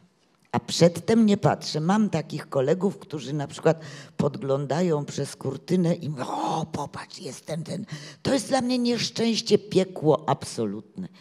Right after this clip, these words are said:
Nie chcę wiedzieć, kto siedzi. To jest dla mnie zwierz jakiś straszliwy, groźny i żarłoczny. I dopiero potem się rozluźnia, jak już skończyłam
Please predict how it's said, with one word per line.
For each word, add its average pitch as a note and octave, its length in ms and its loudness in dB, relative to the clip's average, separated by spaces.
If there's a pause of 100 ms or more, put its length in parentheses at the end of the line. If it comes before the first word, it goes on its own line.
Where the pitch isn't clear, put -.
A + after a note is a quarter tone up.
(260)
Nie D3+ 320 4
chcę D#3+ 300 -6
wiedzieć, G2 460 -10
kto - 240 -4
siedzi. G#2 400 -4 (260)
To - 100 -4
jest G3+ 200 2
dla D#3+ 160 -2
mnie D#3 240 -2
zwierz F#2+ 760 -10
jakiś F2+ 380 -4
straszliwy, G2 880 -6 (400)
groźny A2+ 720 0
i F#3 160 -2
żarłoczny. A#2+ 840 -2 (760)
I F3 120 -2
dopiero F#3 520 6
potem G#3 480 2
się D3+ 180 2
rozluźnia, D3 680 0
jak C#3 200 -6
już C#3+ 160 -12
skończyłam G#2 880 -8